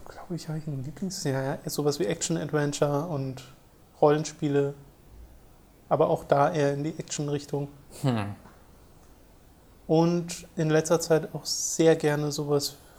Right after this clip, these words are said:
Speaker 1: Richtung Gone Home, was ja gerne als Walking Simulator bezeichnet wird. Ich finde, das klingt immer ein bisschen abwertend, auch wenn man natürlich da rumläuft und sich Sachen anguckt.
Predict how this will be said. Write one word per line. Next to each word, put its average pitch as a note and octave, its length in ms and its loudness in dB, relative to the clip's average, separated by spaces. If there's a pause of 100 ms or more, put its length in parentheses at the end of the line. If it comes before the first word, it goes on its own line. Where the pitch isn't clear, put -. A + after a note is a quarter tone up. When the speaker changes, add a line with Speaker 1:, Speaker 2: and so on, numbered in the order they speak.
Speaker 1:
Richtung C#3 580 -4 (260)
Gone C#3 280 2
Home, C3 440 0 (420)
was C3+ 100 0
ja D3 60 6
gerne C#3 260 4
als C3+ 180 0
Walking C#3+ 420 6
Simulator E3 600 2
bezeichnet E3 540 0
wird. D#3+ 120 0
Ich D#3 80 -6
finde, C#3+ 200 -6
das - 100 -10
klingt D#3 220 -4
immer D3 140 0
ein C#3 100 -2
bisschen D3 260 -6
abwertend, D#3+ 480 2
auch E3+ 160 -2
wenn F3 80 2
man C#3+ 100 4
natürlich C#3 320 0
da C#3+ 140 0
rumläuft D3 580 0
und C#3+ 360 -4
sich C#3+ 180 -4
Sachen D3+ 240 2
anguckt. C#3 380 0